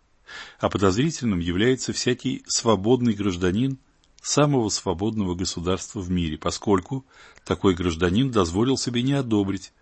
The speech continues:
распоряжений правительства. Большевические палачи могли бы, конечно, одновременно и сразу расстрелять всех осужденных. Но это делается совершенно иначе.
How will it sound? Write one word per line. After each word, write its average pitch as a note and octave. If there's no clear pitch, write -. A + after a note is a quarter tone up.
распоряжений F2+
правительства. F2+
Большевические A2
палачи G#2
могли G2+
бы, G2+
конечно, G2
одновременно F#2
и G#2
сразу G2+
расстрелять G2+
всех -
осужденных. D#2+
Но G2
это D3+
делается B2+
совершенно F#2+
иначе. F2